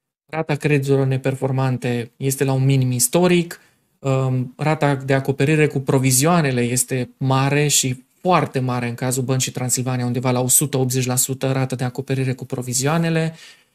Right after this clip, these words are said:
Um, indicatorii de rentabilitate se mențin foarte buni, solvabilitatea băncilor foarte bună pentru toate cele trei bănci, mă refer aici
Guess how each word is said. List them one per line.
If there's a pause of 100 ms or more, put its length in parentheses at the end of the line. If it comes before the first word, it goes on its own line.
(160)
Um,
indicatorii
de
rentabilitate
se
mențin
foarte
buni,
solvabilitatea
băncilor (220)
foarte
bună
pentru
toate
cele
trei
bănci,
mă
refer
aici